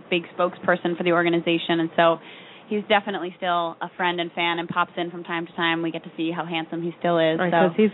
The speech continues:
Speaker 2: a, he's a dreamy one.
Speaker 1: Yeah.
Speaker 2: Yeah.
Speaker 1: <laughs> So he's definitely still involved, uh, and a great supporter.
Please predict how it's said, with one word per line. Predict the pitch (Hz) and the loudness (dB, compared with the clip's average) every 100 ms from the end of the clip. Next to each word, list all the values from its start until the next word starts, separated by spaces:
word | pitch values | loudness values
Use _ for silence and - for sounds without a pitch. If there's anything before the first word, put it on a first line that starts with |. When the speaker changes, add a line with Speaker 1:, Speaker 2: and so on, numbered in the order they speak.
| 214 | 2
Speaker 2:
a, | 185 | 4
he's | 226 220 | 4 4
a | |
dreamy | 208 269 247 | 4 4 4
one. | 170 160 156 | 4 2 0
Speaker 1:
Yeah. | 196 180 170 165 170 - 53 220 | -4 -4 -2 -4 -6 -14 -12 -8
Speaker 2:
Yeah. | 262 277 175 214 - - 339 | -2 0 0 -4 -10 -18 -16
Speaker 1:
<laughs> | 381 - - | -14 -16 -4
So | 269 | -2
he's | 247 226 | 0 2
definitely | 240 240 240 233 220 226 | 0 0 -6 -6 -8 -8
still | - 202 190 190 - | -2 0 0 -2 -4
involved, | 185 170 165 156 151 - | -6 -4 -4 -4 -6 -12
uh, | - 160 160 | -10 -8 -8
and | 165 | -8
a | 160 | -8
great | 170 - | -8 -10
supporter. | - 160 160 180 | -12 -10 -8 -12